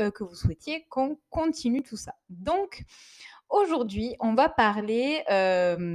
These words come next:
ben, du yoga et de la perte de poids. Parce que je me suis rendu compte que j'avais souvent des questions pour, euh, qui me demandaient en fait si le yoga permettait de perdre du poids et ou,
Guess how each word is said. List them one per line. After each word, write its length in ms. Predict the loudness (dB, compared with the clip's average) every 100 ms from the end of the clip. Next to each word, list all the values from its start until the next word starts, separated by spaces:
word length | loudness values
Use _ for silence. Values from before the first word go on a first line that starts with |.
| -6 -6
ben, 180 | -2 -4 -4 -12
du 200 | -10 4
yoga 480 | 4 6 2 0 -6 _ -20 -20 -10 -2
et 220 | 0 0
de 100 | 0
la 100 | 0
perte 280 | 0 -4 -4
de 100 | -8
poids. 320 | -8 -10 -12 _ 4
Parce 340 | 4 4 -6
que 160 | -4 -2 -2 -2
je 160 | -4 -2
me 100 | -2
suis 220 | -2 0
rendu 280 | 0 0 -6
compte 380 | -6 -4 -6
que 300 | -8 -2 2
j'avais 300 | 4 2 0
souvent 640 | -8 -8 -6 -6 -2 -2 -4 -8 -20 -16
des 240 | -8 -6 -4
questions 600 | -4 -6 -8 -6 -2 2
pour, 460 | 2 4 2 0 0
euh, 160 | -2
qui 160 | -2 -6
me 100 | -4
demandaient 460 | 0 0 0 0 0
en 100 | -2
fait 240 | -2 -2
si 460 | -4 -4 -4 -6 -6
le 160 | -6
yoga 380 | -6 -6 -2 -2
permettait 460 | 0 -2 -2 -4 -6
de 120 | -8 _
perdre 340 | -2 -2 -4
du 160 | -16 -4
poids 400 | 8 8 8 4 -2 -14 -20 -20 -20 _
et 340 | -2 0 -2 -8 _
ou, 240 | 0 0